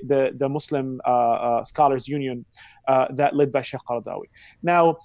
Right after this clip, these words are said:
after the coup in, in Egypt in, uh, uh, July two thousand thirteen, and especially after the,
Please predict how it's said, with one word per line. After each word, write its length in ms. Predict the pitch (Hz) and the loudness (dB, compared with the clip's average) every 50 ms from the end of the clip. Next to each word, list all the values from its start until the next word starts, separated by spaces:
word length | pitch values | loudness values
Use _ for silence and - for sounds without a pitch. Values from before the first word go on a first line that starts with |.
| - - _ _ | -18 -20 _ _
after 340 | 180 196 233 - - 277 240 | 0 2 2 2 0 0 2
the 120 | 175 196 | 2 2
coup 320 | 196 - - 302 311 285 208 - | 2 4 4 4 4 4 2 -2
in, 320 | - 185 180 175 175 170 - - | -2 -2 -2 0 -4 -6 -4 -4
in 100 | 165 165 | -4 -4
Egypt 400 | - 208 233 220 170 180 - - | -2 -2 0 0 0 -2 -2 -4
in, 300 | 151 147 143 143 139 - - 143 | -6 -8 -8 -10 -10 -6 -4 -2
uh, 140 | 135 127 - - - - 151 | -2 -2 -4 -8 -8 -4 -2
uh, 140 | 139 139 - - - 131 | -2 -2 -4 -6 -10 -4
July 300 | - 160 151 156 151 147 | -2 0 2 2 2 2
two 160 | - - 143 | -2 -6 -6
thousand 440 | - 139 131 123 131 131 127 123 - | -2 -2 -2 -2 -4 -8 -10 -14 -12
thirteen, 640 | - - 127 - - - - 254 254 214 175 165 160 - _ _ _ _ - | -8 -6 -6 -6 -6 -6 -4 -2 0 0 -2 -2 -6 -10 _ _ _ _ -6
and 160 | 135 135 135 | -4 -4 -4
especially 460 | 131 - - - 170 170 - 170 160 | -8 -10 -2 -2 -2 -2 0 -2 0
after 280 | 151 147 143 - 147 135 | 0 0 0 0 -2 -2
the, 300 | 127 120 135 127 123 | 0 0 0 0 0